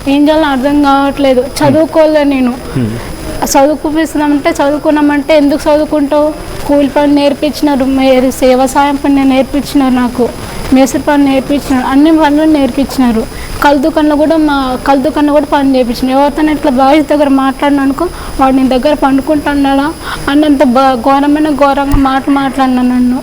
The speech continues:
Speaker 1: హింసించినారు. ఆ పక్కన వాళ్ళు కూడా, నా స్నేహితురాలు కూడా చెప్పుకోలేక బాధపడినా నేను అంతా.
Speaker 2: ఓకే,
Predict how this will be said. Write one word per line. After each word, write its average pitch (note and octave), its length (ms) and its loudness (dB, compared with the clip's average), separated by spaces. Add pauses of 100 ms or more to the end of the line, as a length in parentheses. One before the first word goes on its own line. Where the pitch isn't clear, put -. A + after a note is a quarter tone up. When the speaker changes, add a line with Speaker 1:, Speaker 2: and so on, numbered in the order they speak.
Speaker 1:
హింసించినారు. C4+ 760 -2 (400)
ఆ C#4+ 40 0
పక్కన D4 460 0
వాళ్ళు E4 160 2
కూడా, E4 220 0
నా D#4+ 120 2
స్నేహితురాలు D4+ 640 -2
కూడా D4 160 -2
చెప్పుకోలేక D#4 880 -2
బాధపడినా C#4 680 0
నేను B3+ 280 0
అంతా. C4 280 -2 (600)
Speaker 2:
ఓకే, B2+ 200 -2